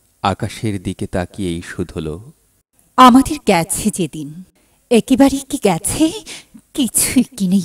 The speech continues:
Speaker 2: বাকি?"
Speaker 1: একটুকু রইলেম চুপ করে। তারপর বললেম, "রাতের সব তারাই আছে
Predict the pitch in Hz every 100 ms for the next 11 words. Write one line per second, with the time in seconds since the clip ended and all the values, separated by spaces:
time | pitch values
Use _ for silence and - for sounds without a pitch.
0 | 190 190 180 - 240 - - _ _ _
1 | _ _ _ _ 139 - - 160 165 110
2 | 113 131 123 - 92 - 85 80 80 107
3 | _ _ _ _ _ _ _ _ _ _
4 | _ - 101 - 107 92 95 95 104 98
5 | 104 _ _ _ _ _ _ _ _ _
6 | _ _ 123 127 131 143 139 135 - 113
7 | 113 - - 95 104 101 80 - - 95
8 | 101